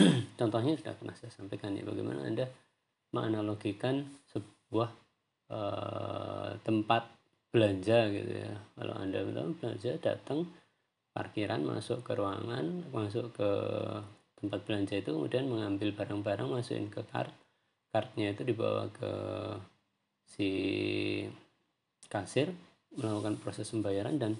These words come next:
selesai gitu ya. Nah, bagaimana, eh, orang bisa menggunakan, mengaplikasikan teknologi apa,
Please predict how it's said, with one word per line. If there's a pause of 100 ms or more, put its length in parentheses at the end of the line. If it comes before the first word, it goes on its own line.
selesai (160)
gitu
ya. (640)
Nah, (720)
bagaimana,
eh, (100)
orang
bisa (560)
menggunakan,
mengaplikasikan (520)
teknologi
apa,